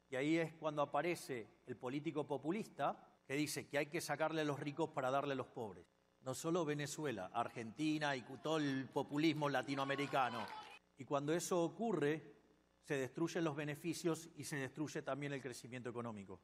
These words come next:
Si lo quieren en términos prácticos, Argentina es un país que produce alimentos para más de cuatrocientos millones de seres humanos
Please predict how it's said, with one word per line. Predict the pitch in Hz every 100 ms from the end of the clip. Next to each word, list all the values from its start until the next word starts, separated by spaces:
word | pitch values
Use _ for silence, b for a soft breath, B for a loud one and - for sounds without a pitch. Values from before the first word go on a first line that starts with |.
| _ _ _ _ _ -
Si | -
lo | 123 123
quieren | 147 151
en | 139 131
términos | 143 143 139
prácticos, | - 160 143 151 151 170 175 -
Argentina | 120 135 131 165
es | 147 165
un | 143
país | 120 135 143 202 - - _ _ _ _ _ _ _
que | 139
produce | - 135 156 -
alimentos | 151 143 147 160 143 160 175 - - _ _ _ _
para | 127 123
más | 143 151
de | 156
cuatrocientos | 143 135 131 - 180 165
millones | 151 - 139 123
de |
seres | 120 139 120 -
humanos | 107 107 170